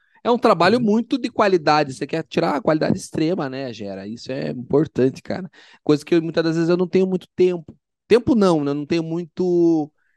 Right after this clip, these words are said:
Speaker 1: eu sou muito ansioso, cara. Eu gosto de fazer as coisas, vamos fazer, entendeu? Eu
Speaker 2: Uhum.
Speaker 1: não tiro um tempo específico. Você não, né? Pelo que eu vi, você, por exemplo, se ficar ruim uma corda, você é capaz de se tirar tudo,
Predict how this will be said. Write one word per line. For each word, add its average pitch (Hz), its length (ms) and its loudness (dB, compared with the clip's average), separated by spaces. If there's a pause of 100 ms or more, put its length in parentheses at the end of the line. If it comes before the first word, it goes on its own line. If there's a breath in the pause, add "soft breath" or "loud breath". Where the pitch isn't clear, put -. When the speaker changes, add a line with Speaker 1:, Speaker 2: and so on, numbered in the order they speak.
Speaker 1:
eu 156 80 -8
sou 208 120 0
muito 240 180 -6
ansioso, 226 520 -4
cara. 226 280 -12
Eu 110 40 -8
gosto 135 180 -2
de - 20 -12
fazer 156 160 -6
as 151 80 -10
coisas, 160 320 -4
vamos 202 200 -2
fazer, 175 380 0 (500)
entendeu? 139 340 -12 (500)
Eu 107 100 -10
Speaker 2:
Uhum. - 0 -
Speaker 1:
não 139 120 -4
tiro 202 320 0
um 185 100 -4
tempo 170 340 -2
específico. 143 340 -8
Você 156 220 0
não, 247 260 0
né? 156 120 -4 (280)
Pelo 143 160 -8
que - 100 -6
eu 151 40 -4
vi, 170 80 -6
você, 175 280 -4
por 175 120 -6
exemplo, 165 240 -4
se - 140 -8
ficar 180 580 -2 (520)
ruim 247 300 2
uma 285 220 -2
corda, 220 340 2
você - 100 -6
é - 20 -10
capaz 196 280 -4
de - 60 -20
se - 80 -20
tirar 196 240 -2 (100)
tudo, 349 380 2